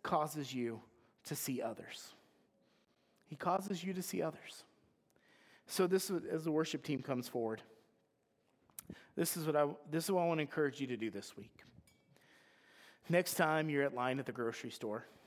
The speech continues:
you're standing in the grocery store, and you're,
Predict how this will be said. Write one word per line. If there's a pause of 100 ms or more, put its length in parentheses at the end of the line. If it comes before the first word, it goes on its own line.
(1040)
you're
standing
in
the
grocery
store, (1080)
and
you're,